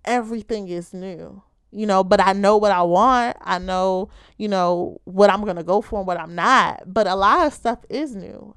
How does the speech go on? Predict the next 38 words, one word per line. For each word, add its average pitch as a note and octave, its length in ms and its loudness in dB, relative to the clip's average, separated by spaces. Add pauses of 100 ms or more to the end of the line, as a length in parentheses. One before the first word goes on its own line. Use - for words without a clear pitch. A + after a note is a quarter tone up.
and G#3 240 -10
su-, - 220 -4 (120)
and G3+ 220 -10
things G#3+ 300 -8
of G3 240 -6
ways F#3+ 300 -6
that F3+ 100 -12
he's A3+ 260 -10 (160)
already G3+ 640 -4 (640)
been G3+ 180 2
in A#3+ 120 -2
a F#3+ 80 0
relationship E3 720 -6
before. - 340 -8
He A3 180 -10
knows, G3+ 560 -6
you F3+ 120 -12
know, E3+ 160 -6
how F#3+ 340 -4
this E3+ 220 -12
goes, E3 340 -6
or, D#3+ 180 -10 (300)
you D#4+ 80 -8
know F#4+ 100 2
what E4 100 0
I'm C#4 100 -4
saying? A3 280 -8
And E3 140 -10
everything C4 360 -6
is A#3 120 -6
new B3+ 140 -10
to - 80 -12
me. - 400 -20
So - 180 -4
it's - 180 2
really, B3+ 840 -6 (960)
it's A3+ 160 -4
hard. - 580 -20